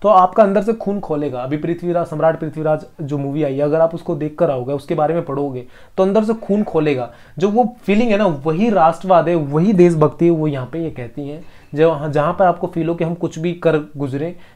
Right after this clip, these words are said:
देशभक्त के लिए, देश के लिए, वही राष्ट्रवाद है, यहाँ पर ये बोला गया है, ठीक है, समझ में आता है।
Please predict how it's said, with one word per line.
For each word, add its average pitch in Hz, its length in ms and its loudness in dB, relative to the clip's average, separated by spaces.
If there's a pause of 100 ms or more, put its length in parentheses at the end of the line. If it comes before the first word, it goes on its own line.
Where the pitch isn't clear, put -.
देशभक्त 135 460 -4
के 147 140 -6
लिए, 147 120 -4
देश 139 240 -2
के 139 120 -6
लिए, 143 200 -6 (300)
वही 147 340 0
राष्ट्रवाद 139 560 -2
है, 143 80 -4
यहाँ 123 160 -8
पर 151 220 -10 (320)
ये 170 140 6
बोला 127 260 -2
गया 113 180 -14
है, - 120 -20 (320)
ठीक 170 80 2
है, 170 60 4
समझ 170 240 0
में 170 120 2
आता 156 160 -2
है। 190 60 -8